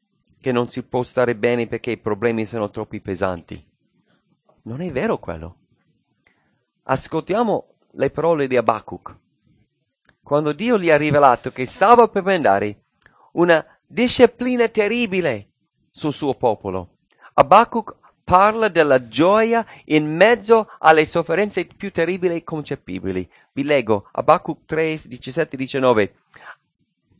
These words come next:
Per un popolo che erano agricoltori. "Anche se il fico non fiorirà e non ci sarà alcun frutto sulle viti, anche se il lavoro dell'ul-, dell'ulivo sarà deludente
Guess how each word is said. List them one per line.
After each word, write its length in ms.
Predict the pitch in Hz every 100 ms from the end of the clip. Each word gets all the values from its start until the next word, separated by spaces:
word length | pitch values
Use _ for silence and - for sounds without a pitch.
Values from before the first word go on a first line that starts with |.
| _
Per 160 | - 143
un 200 | 139 131
popolo 720 | 175 190 196 190 185 - _ _ _ _
che 120 | 147
erano 340 | 143 147 147 139
agricoltori. 840 | 131 127 - 120 104 90 87 98 _ _ _ _ _ _
"Anche 380 | 160 185 220 214
se 160 | - 196
il 100 | 170
fico 540 | - 226 - 214 -
non 160 | - 160
fiorirà 640 | - 160 147 131 101 95 _ _ _ _ _ _ _ _ _
e 120 | 127 160
non 160 | 190
ci 120 | 190
sarà 200 | 190 196
alcun 400 | 175 - 240 247
frutto 400 | 208 214 233 -
sulle 320 | 190 190 175 147
viti, 440 | 117 - 92 90 _ _ _ _ - -
anche 360 | 165 208 208
se 160 | 196 196
il 100 | 180
lavoro 500 | 175 165 208 208 196
dell'ul-, 540 | - 165 165 165 165 -
dell'ulivo 800 | 135 160 160 165 226 220 202 -
sarà 320 | - 160 165
deludente 840 | 147 151 147 127 117 104 101 95